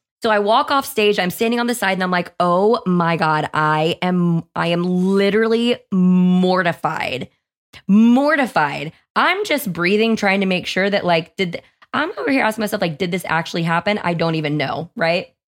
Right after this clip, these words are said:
So Rob Foray gets off stage. He walks to the side. He goes,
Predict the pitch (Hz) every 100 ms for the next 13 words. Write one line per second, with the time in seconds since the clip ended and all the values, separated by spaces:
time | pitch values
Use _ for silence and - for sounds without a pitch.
0 | _ _ _ _ 180 170 214 240 - 226
1 | 220 202 214 240 190 - 185 185 190 180
2 | 190 - 190 190 185 190 175 165 160